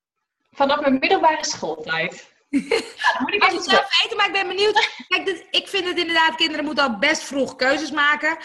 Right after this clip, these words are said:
Speaker 2: En hoe
Speaker 1: Ja,
Speaker 2: maak je
Speaker 1: vond ik
Speaker 2: nou
Speaker 1: ook.
Speaker 2: zo'n keuze, weet je? Hoe voel je dat je die kant op gaat? Of, of weet je
Speaker 1: Ja, ja, ja.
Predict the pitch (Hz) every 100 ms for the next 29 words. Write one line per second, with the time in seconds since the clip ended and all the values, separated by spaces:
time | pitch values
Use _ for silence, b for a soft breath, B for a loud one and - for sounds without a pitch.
0 | B B B - 269 320 381 359 349 269
1 | 320 311 262 359 403 302 156 170 233 247
2 | 349 - 240 339 339 330 - _ - 359
3 | 370 311 254 302 269 269 - 269 226 -
4 | 320 247 - 170 139 139 180 175 - _
5 | _ _ 185 165 202 240 - 202 208 -
6 | _ _ _ _ _ 202 220 226 - _
7 | _ _ _ 214 240